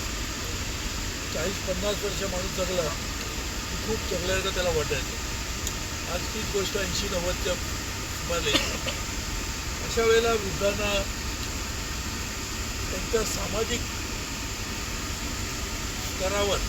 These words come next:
व्यक्तिगत स्तरावर त्यांच्या असणाऱ्या समस्या कुठे ना कुठेतरी समजून घेणारे, त्यांना भावनात्मक कुठेतरी पाठिंबा देणारे अशी एखादी संस्थात्मक स्वरूप आपल्या देशामध्ये होण्याची गरज आहे.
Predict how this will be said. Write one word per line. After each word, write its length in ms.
व्यक्तिगत 480
स्तरावर 480
त्यांच्या 300
असणाऱ्या 400
समस्या 500
कुठे 240
ना 120
कुठेतरी 460
समजून 400
घेणारे, 360
त्यांना 220
भावनात्मक 760
कुठेतरी 300
पाठिंबा 580
देणारे 340
अशी 200
एखादी 280
संस्थात्मक 760
स्वरूप 420
आपल्या 220
देशामध्ये 480
होण्याची 200
गरज 280
आहे. 200